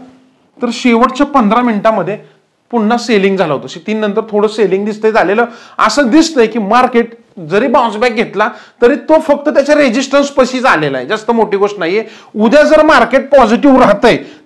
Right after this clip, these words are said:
तर कुठल्या दिशेला जायचं ह्याचं आपण analysis करूया इथे, ओके? तर हार्डली तुम्ही जर इथे बघितलं असेल, तर इथे एक resistance level आहे,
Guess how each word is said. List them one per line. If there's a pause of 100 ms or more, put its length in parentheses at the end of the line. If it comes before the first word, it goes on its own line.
(100)
तर
कुठल्या
दिशेला
जायचं (460)
ह्याचं
आपण
analysis
करूया
इथे, (220)
ओके? (320)
तर
हार्डली
तुम्ही
जर
इथे
बघितलं
असेल,
तर
इथे
एक
resistance
level
आहे,